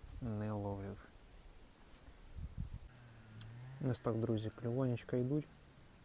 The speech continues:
Є тички, але риба не ловиться. Скільки просидів, бачив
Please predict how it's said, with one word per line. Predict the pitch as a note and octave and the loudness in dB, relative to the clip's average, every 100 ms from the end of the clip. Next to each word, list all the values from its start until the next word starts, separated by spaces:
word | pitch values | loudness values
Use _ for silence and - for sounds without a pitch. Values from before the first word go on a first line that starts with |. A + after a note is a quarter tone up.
| - - - - - - A#2+ B2+ | -18 -16 -14 -14 -12 -12 -10 -2
Є | B2+ B2+ B2 - - - | 8 12 12 10 -4 -2
тички, | A#2 - - C#3+ C#3 B2+ - - | -2 -2 0 6 6 4 -2 -2
але | A2+ A2+ | 2 4
риба | A#2 A#2+ A#2 A2 | 4 4 4 2
не | A2 A2 A2 A#2 A#2 A#2 | 2 2 0 2 2 2
ловиться. | G#2+ G#2 G#2+ A2+ G#2+ G#2 - - - G2+ - - - - - - - - - - | 2 2 4 4 4 2 2 -2 -4 -6 -12 -18 -18 -16 -16 -16 -18 -16 -16 -14
Скільки | - C3 A#2+ A#2 | 4 4 6 6
просидів, | A#2+ A#2+ - D#3 C3 A2 G#2 - - - - - | 6 4 8 8 10 8 4 -10 -18 -18 -10 0
бачив | A2+ A#2 A2 | 4 6 4